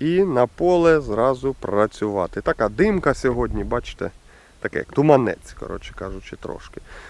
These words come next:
Ну і що у нас виходить? Отакі бугелики лежать, як бачите.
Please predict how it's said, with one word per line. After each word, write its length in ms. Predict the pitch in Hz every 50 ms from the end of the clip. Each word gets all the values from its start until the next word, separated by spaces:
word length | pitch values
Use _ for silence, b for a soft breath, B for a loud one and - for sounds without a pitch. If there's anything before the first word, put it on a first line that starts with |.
| B B B
Ну 120 | 220 240
і 40 | 254
що 200 | - - - 190
у 80 | 170 156
нас 200 | 151 143 - -
виходить? 480 | 131 127 - - - 92 - 87 -
Отакі 460 | 131 139 - 175 - - - 220 214 190
бугелики 680 | 156 156 180 185 160 196 202 196 190 185 185 - - 180
лежать, 580 | 180 180 185 185 170 190 214 214 202 - -
як 180 | 117 110 110 117
бачите. 500 | 110 98 92 92 - - - - -